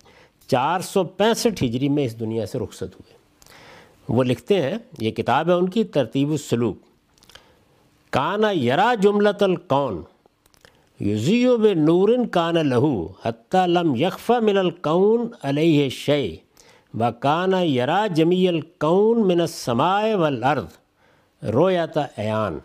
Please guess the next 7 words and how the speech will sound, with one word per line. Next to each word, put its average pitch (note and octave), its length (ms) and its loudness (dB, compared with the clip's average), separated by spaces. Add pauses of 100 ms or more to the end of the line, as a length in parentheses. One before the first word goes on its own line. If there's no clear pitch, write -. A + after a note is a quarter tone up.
(640)
ولکن C#3 640 -2
بقلبہ۔" A2+ 680 -4 (760)
اس C3+ 240 -2
راہ F#3 400 2
کے E3+ 140 0
سالک D3+ 640 -2
کو A#2 300 -6